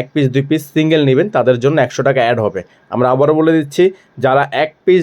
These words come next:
দুই পিস নেবেন, তাদের জন্য একশো টাকা অ্যাড হবে। আর যারা একসাথে তিন পিস নেবেন, তারা হাজার পঞ্চাশ করে পেয়ে যাবেন,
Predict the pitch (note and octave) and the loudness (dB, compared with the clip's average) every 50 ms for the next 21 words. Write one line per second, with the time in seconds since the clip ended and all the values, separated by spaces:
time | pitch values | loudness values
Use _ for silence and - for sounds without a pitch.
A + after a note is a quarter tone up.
0 | C#3+ C#3 D3 C#3+ C#3+ C#3+ F3 D#3+ C#3+ C#3+ C3+ C3+ E3+ G3 - D#3 C3 A#2+ C3 B2+ | 0 0 0 0 0 0 -2 -4 -2 0 0 0 0 0 0 0 0 2 0 0
1 | A#2+ C3+ B2+ C#3 E3 D3+ B2+ A#2+ - - C#3 B2+ C3 B2+ C3+ D#3+ - - - A#2+ | 0 0 0 0 0 0 -2 -2 -2 -4 -2 -2 -2 -2 -2 -2 -4 -2 -2 -2
2 | C3 B2+ A#2 G#2 G2 F2 G2 F2+ - _ _ _ - - A2+ G#2+ B2+ B2+ C3+ - | 0 0 0 -2 -2 -4 -6 -8 -10 _ _ _ -8 -6 -2 0 0 0 0 0
3 | B2+ C3+ C#3+ - F3 D3+ E3 D#3+ C#3+ F3+ F#3 F3 F3 G3 F#3 F#3 F3+ E3+ D#3+ F#3+ | -2 -4 -4 -4 -2 -2 -2 -2 -2 -2 -4 -2 -2 -2 -4 -2 -2 -2 -2 -2
4 | F#3+ F#3 D#3+ C#3 C3 B2+ B2+ - - - C3 C3 D#3 E3 D#3 C#3+ D3+ C#3+ C#3+ D3+ | -2 0 0 0 0 0 -4 -6 -4 -2 0 0 0 0 0 0 -2 -2 -2 -4
5 | D3+ C#3+ C#3+ - D#3 E3+ F3 E3+ E3+ D#3+ C3+ G#2+ G#2 F2 F#2 F2 | -6 -4 -2 0 0 0 0 0 -2 -2 0 -2 -4 -4 -6 -10